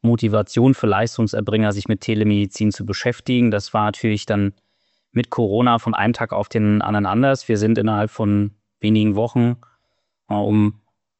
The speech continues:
fast zehntausend Kunden gewachsen, also vor allen Dingen, ähm, Arzt- und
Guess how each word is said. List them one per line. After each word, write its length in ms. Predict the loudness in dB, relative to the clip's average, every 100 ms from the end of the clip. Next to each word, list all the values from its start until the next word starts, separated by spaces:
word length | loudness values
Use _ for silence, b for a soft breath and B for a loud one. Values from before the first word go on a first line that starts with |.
| _
fast 220 | -10 -8 -2
zehntausend 640 | 0 0 0 0 0 0
Kunden 340 | 2 2 2
gewachsen, 640 | 0 -2 -4 -2 0 2 0
also 200 | -2 -4
vor 200 | -4 -2
allen 140 | 0
Dingen, 360 | 2 2 0 -2
ähm, 580 | -2 0 0 -2 -4 -6
Arzt- 400 | -6 -6 -6 -4
und 400 | 0 0 -4